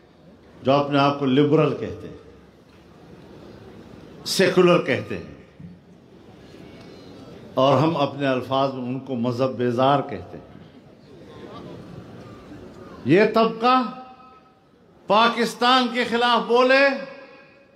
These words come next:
ये तबका पाक फौज के खिलाफ बोले, ये तबका पाकिस्तान के जर्नलों को गालियां दे, तब भी वो महफूज हैं।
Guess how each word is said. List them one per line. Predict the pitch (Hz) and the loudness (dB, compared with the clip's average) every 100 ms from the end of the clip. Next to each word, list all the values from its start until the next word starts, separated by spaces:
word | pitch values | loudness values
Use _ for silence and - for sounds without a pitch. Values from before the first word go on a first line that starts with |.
| _ _ _ _ - | _ _ _ _ 0
ये | 127 202 | 4 4
तबका | 208 233 233 - 254 262 226 - - - - - - _ _ | 6 2 2 2 4 4 0 -8 -16 -20 -20 -20 -20 _ _
पाक | 202 240 247 - | 0 4 2 0
फौज | - 254 269 - | 0 2 2 0
के | - | -6
खिलाफ | 185 240 240 208 | -4 -2 0 -2
बोले, | 214 247 262 277 262 226 - - - - _ _ _ - | 0 0 2 2 0 -6 -14 -20 -20 -20 _ _ _ -6
ये | 151 233 | 2 2
तबका | - 240 254 - 254 269 247 - - - - - - - | 2 0 0 0 4 4 2 -4 -14 -20 -20 -20 -14 0
पाकिस्तान | 233 247 240 220 240 254 262 | 2 2 -2 -6 0 2 2
के | 240 262 202 | -2 -4 -2
जर्नलों | 226 233 233 262 269 262 | 0 0 2 2 2 0
को | 233 226 | 0 -2
गालियां | 190 233 247 247 240 | 2 2 4 4 2
दे, | 202 247 277 285 - - - - - - _ _ _ - | 4 4 6 4 0 -10 -18 -20 -20 -20 _ _ _ -10
तब | 180 156 | -10 0
भी | 170 | 4
वो | 170 156 | 4 4
महफूज | 156 120 135 123 107 | 0 -2 -4 -4 -6
हैं। | 95 98 | -10 -14